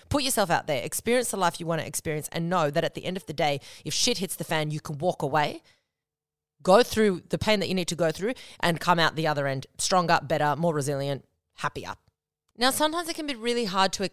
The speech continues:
allow someone to do something for you because you've been burnt before. And then you think that, you know, you think, "This is the last time that I let someone do something for me because it backfired." But the way I kind of look at it is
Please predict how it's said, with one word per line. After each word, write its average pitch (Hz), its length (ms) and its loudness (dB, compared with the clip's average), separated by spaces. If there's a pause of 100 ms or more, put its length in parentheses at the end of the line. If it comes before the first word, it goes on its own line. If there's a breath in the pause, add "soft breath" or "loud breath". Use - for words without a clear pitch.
allow 185 460 4
someone 180 340 -2
to 156 100 -6
do 170 160 -4
something 165 320 -6
for 151 220 -4
you 151 100 -8
because 156 320 -8
you've 165 120 -6
been 151 160 -4
burnt 151 420 -2 (100)
before. 139 460 -4 (380 loud breath)
And 180 200 2
then 180 340 4
you 175 200 -6
think 185 360 -4
that, 165 280 0 (420 soft breath)
you 180 120 -4
know, 151 80 0
you 151 100 0
think, 147 220 -2
"This 175 100 0
is - 60 -4
the 156 80 0
last 175 340 6
time 156 200 -4
that 151 100 -2
I 147 80 0
let 151 180 -4
someone 151 320 -2
do 165 180 0
something 165 360 -2
for - 100 -6
me 247 220 4
because 180 280 -6
it - 140 -4
backfired." 120 600 -2
But 190 140 -8
the 226 60 2
way 240 320 2
I 302 100 -4
kind 285 220 -8
of 262 120 -8
look 185 200 -4
at 185 100 -4
it 175 120 -2
is 156 240 -4